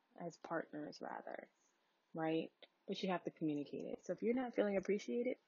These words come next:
make sure you communicate it to your partner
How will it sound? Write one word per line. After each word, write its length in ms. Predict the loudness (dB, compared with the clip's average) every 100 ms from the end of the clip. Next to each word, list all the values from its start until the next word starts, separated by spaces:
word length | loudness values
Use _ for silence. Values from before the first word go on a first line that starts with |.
| _
make 200 | -6 -6
sure 320 | -6 -2 0 0
you 280 | 0 0 -2 -4
communicate 760 | -4 -2 2 2 2 0 -2
it 120 | -2 -4 _ -20 -20 _ _ _ _ _ _
to 80 | 2
your 120 | 2
partner 480 | 4 2 0 -6 -8